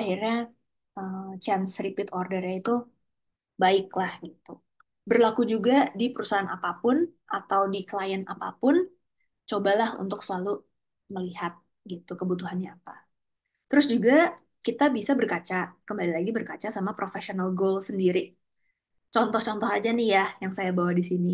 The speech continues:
Contohnya dia mengejar title. "Pokoknya saya ingin jadi freelance copywriter terbaik, eh, yang Indonesia punya abad ini," contoh gitu.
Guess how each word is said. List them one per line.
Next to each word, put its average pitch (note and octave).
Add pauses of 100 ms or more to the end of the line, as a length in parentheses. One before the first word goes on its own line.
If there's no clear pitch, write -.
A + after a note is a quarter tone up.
(160)
Contohnya G3+ (140)
dia B3+ (320)
mengejar G3
title. F#3+ (280)
"Pokoknya G#3+ (140)
saya B3+ (160)
ingin A#3 (100)
jadi F3+ (560)
freelance A3
copywriter G#3
terbaik, G#3 (440)
eh, F#3+ (260)
yang F#3+
Indonesia F#3+ (100)
punya G3+ (120)
abad F#3+ (100)
ini," F#3+ (140)
contoh E3 (220)
gitu. -